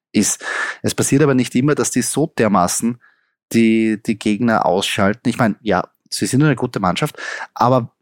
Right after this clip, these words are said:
w-, was wäre gewesen, wenn jetzt die Baltimore Ravens nicht so in Führung gewesen wären oder beziehungsweise das Spiel tighter gewesen wäre, wäre dann Keaton Mitchell überhaupt am Feld gewesen? Ist für mich das Fragezeichen,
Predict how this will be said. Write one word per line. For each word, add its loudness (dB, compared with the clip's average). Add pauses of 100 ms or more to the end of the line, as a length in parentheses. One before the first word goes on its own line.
(120)
w-, -8
was 0
wäre 2
gewesen, 0
wenn 0
jetzt -4
die -4
Baltimore 0
Ravens -2
nicht -2
so 0
in 2
Führung -2
gewesen -2
wären 2
oder 0
beziehungsweise -2
das -4
Spiel -4
tighter -2
gewesen -2
wäre, 2 (340)
wäre 4
dann 0
Keaton -2
Mitchell 0
überhaupt 2
am 0
Feld -2
gewesen? 2
Ist -6
für 2
mich 6
das -2
Fragezeichen, -6